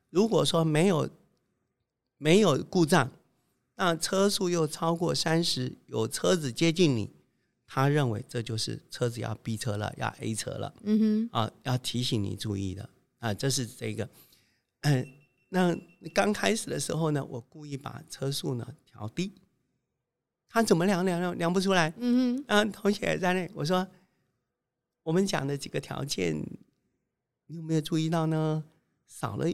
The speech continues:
Speaker 1: 有没有少了什么条件？”你再把那个翻出来对一下，哎，他就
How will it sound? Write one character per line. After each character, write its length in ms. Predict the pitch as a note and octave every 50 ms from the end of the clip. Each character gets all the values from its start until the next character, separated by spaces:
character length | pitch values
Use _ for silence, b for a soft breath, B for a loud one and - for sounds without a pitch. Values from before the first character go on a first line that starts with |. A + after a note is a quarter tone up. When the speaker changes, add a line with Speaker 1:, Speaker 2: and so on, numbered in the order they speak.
| - -
Speaker 1:
有 120 | - C#3
没 80 | C#3 F#3
有 60 | G3+
少 180 | G3 - - -
了 100 | C#3+ E3
什 140 | F#3 - C3
么 80 | B2
条 240 | - - - A2 A#2
件？” 320 | A#2 - F#3+ F#3+ D#3+ A#2+ A2 - _ _ _ _ _ _ _ _ _ _ _
你 120 | - B2+ A#2+
再 220 | A#2+ F3 D3+ C#3
把 180 | C#3 C#3 A2+ A2
那 120 | A2+ C#3
个 140 | C#3+ C3+ C3
翻 260 | - - D3+ D3+ D#3
出 180 | D#3+ - F#3 E3
来 240 | D#3 B2 A#2 B2+ D3 _ _ _ _ _ _ _ _ _ -
对 100 | A3+ -
一 140 | - - C#3+
下， 280 | C#3+ - - C#3+ B2+ - - _ _ _ _ _ _ _ _ _ _ _
哎， 180 | - G3 B3 D4 - - _ _ _ _ _ _ _
他 120 | - C3+ D3
就 140 | D#3 D#3